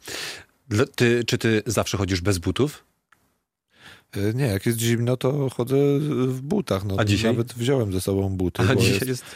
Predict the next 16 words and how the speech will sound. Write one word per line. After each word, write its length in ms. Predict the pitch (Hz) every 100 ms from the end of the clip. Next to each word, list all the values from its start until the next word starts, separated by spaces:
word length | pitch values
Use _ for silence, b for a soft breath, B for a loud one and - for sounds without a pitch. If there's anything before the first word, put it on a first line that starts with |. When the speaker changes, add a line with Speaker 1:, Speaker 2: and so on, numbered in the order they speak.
| B B
Speaker 2:
bo 80 | 107
jest 180 | 101 101
jednak 240 | 104 120 120
chłodno. 320 | - 107 101
Ale 120 | 135
wczoraj 400 | - 165 147 131
po, 400 | - - 135 127
z 60 | -
koncertu 480 | 127 113 104 -
wracałem 480 | 104 95 - 95 90
do 100 | 90
hoteliku 580 | 90 90 92 90 - 92
na 100 | 90
bosaka 520 | 90 90 95 87 87
sobie 360 | 85 - 95 87 - B B B B
spacerkiem, 800 | - 95 - 90 90 90 87